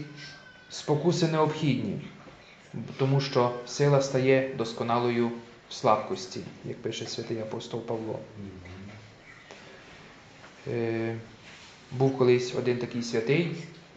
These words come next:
святий Ян Марія Віаней, він був настоятелем, там в нього теж є своя специфічна історія.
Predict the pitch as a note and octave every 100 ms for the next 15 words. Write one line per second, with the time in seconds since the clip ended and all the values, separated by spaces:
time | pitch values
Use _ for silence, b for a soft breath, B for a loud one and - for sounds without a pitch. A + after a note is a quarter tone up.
0 | - - B2 B2 A#2+ A#2+ A2+ B2 A#2+ A#2
1 | A2+ A2+ C#3+ E3+ E3 - - A#2 A#2 A2+
2 | A2+ - A#2 - A#2+ C#3+ E3 C#3 B2 -
3 | - A#2+ A#2 A2 C3 C3+ B2+ - A2+ A2+
4 | - - - E3 - C3 A#2 - - -
5 | - - D#3 D#3+ C#3+ B2+